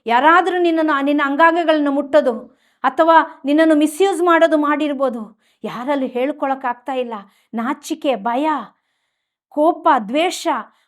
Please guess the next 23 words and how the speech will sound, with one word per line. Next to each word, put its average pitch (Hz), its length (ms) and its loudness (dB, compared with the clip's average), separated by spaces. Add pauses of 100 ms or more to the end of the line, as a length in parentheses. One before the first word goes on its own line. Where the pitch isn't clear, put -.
ಮನುಷ್ಯರನ್ನ 320 560 0
ಕಂಡ್ರೆ 320 300 0
ಭಯ, 294 320 2
ಗಂಡಸರನ್ನ 302 600 -2
ಕಂಡ್ರೆ 311 320 0
ಭಯ, 269 280 -2 (500)
ಹೆಂಗಸರನ್ನ 320 560 2
ಕಂಡ್ರೆ 330 320 0
ಭಯ, 302 340 4
ಮನುಷ್ಯರನ್ನ, 294 520 -2
ಈ 294 180 0
ಲೋಕನೇ 370 500 2
ಕಂಡ್ರೆ 330 300 0
ಭಯ, 311 260 0 (300)
ಎಲ್ಲಾದ್ರೂ 320 520 -4
ಓಡೋಗ್ಬೇಕು 359 540 4
ಅನ್ಸುತ್ತೆ. 302 640 -4 (1600)
ಯಾವಾಗ್ಲೂ 262 500 -4
ಅಳೋದು, 254 600 -4 (260)
ಯಾರ 240 340 -4
ಹತ್ರ 339 220 0
ಮಾತಾಡಕ್ಕೆ 311 580 0
ಬೇಡ, 262 220 0